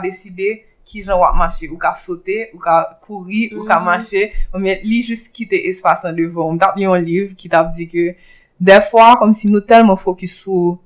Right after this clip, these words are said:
Speaker 1: Bondye m bezwen di m egzakteman ki sa pou m fè nan tèl
Speaker 2: Mhm.
Speaker 1: sitiyasyon,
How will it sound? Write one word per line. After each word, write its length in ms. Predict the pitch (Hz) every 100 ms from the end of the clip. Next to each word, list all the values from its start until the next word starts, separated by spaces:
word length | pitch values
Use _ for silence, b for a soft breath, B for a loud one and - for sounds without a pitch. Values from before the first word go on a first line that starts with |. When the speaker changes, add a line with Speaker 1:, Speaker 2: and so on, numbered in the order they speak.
| _ _ -
Speaker 1:
Bondye 240 | 220 233 262
m 40 | 247
bezwen 300 | 262 247 220
di 160 | 208
m 100 | 220 196
egzakteman 560 | 190 226 - 247 226
ki 80 | 226
sa 140 | 233 -
pou 140 | 220
m 60 | 208
fè 220 | - 226 214
nan 140 | 202
tèl 160 | 202 196
Speaker 2:
Mhm. 80 | 196
Speaker 1:
sitiyasyon, 640 | 214 214 190 185 196